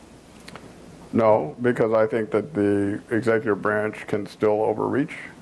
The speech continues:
On the other hand, I think there's a robust system of internal checks and balances. Um, my view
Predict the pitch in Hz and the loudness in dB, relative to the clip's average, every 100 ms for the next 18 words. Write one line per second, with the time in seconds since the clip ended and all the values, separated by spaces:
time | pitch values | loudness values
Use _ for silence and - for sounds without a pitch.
0 | - - - - - - 120 131 156 135 | -20 -20 -20 -20 -6 0 4 4 2 0
1 | 117 117 120 120 113 110 107 107 110 113 | 0 0 0 0 -2 2 0 0 0 0
2 | 117 - 110 - 107 107 104 110 113 104 | 0 -6 -6 -2 -2 0 -2 -4 -6 -2
3 | 120 143 139 - 113 104 104 101 101 - | 0 0 0 -2 -4 -4 -2 -2 -4 -6
4 | - - - - - - - - - - | -8 -8 -20 -20 -20 -20 -20 -20 -20 -20
5 | - - - - 107 104 101 - - - | -20 -20 -8 -2 0 0 -6 -18 -20 -20
6 | - - - - - - - - 104 113 | -20 -20 -20 -20 -20 -20 -20 -4 0 2
7 | 123 110 110 117 117 113 | 2 0 2 4 4 0